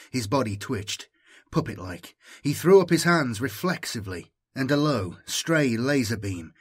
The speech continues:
seared his wrist superficially.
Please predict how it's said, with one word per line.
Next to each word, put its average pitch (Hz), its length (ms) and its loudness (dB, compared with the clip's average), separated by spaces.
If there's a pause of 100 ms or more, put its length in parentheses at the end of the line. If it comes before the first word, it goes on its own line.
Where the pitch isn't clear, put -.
(140)
seared 170 520 6
his 131 300 0
wrist 113 680 -4
superficially. 104 920 -10